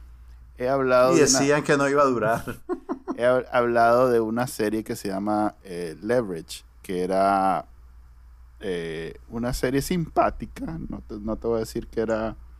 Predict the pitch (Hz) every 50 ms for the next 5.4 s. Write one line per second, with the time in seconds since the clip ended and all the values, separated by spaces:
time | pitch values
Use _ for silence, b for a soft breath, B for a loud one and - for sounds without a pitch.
0 | b b b b b b b b - - - - - 117 101 - - - 110 107
1 | 104 107 107 104 110 110 - 107 104 104 110 117 113 113 - 120 113 110 110 -
2 | 120 113 113 - - 120 117 127 139 135 120 113 113 117 120 - 123 107 104 107
3 | 110 110 - 151 139 135 - 143 123 113 - 135 131 139 139 143 - b b b
4 | b b b b b b b b - - - 131 135 143 151 165 165 160 180 180
5 | 190 185 202 190 190 190 -